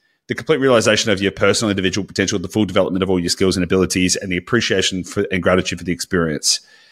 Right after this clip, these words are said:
Now, what that points to is the fact that everyone's version of self-actualization is gonna be different. It's not something you can achieve. It's not a place that you can arrive at. You don't become self-actualized,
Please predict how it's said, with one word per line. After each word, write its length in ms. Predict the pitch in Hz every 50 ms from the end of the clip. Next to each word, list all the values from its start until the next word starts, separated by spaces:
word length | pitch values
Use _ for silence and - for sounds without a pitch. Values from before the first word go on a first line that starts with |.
| _ _ _ _ _ _ -
Now, 220 | 127 123 120 120 -
what 140 | - 139 -
that 220 | - 139 - - -
points 280 | - 151 185 196 - -
to 300 | - 127 104 98 98 -
is 100 | 104 104 -
the 60 | 110
fact 300 | 92 - 117 104 101 -
that 120 | - 101 - -
everyone's 1080 | 120 123 127 127 147 135 123 117 127 127 123 120 117 117 107 - - - - - _ -
version 400 | 110 92 107 107 110 104 98 101
of 80 | 92
self-actualization 720 | - - 110 98 - 107 - - 101 92 87 101 95 - 104
is 80 | 90
gonna 100 | - 95 85
be 60 | 85
different. 220 | 85 92 - 80
It's 120 | - - -
not 140 | 135 151
something 260 | - 160 139 113 123 110
you 100 | 110 107
can 100 | - 107
achieve. 300 | 98 95 - - 107 80
It's 120 | 71 - -
not 80 | 113 107
a 40 | -
place 300 | - - 117 113 110 -
that 80 | -
you 80 | 85 85
can 120 | - 104
arrive 280 | 95 92 95 95 95 85
at. 120 | - - -
You 80 | -
don't 100 | 95 107 90
become 280 | 117 - 127 120 110
self-actualized, 840 | 107 - - 92 - 101 92 - - 78 71 62 50 50 - - -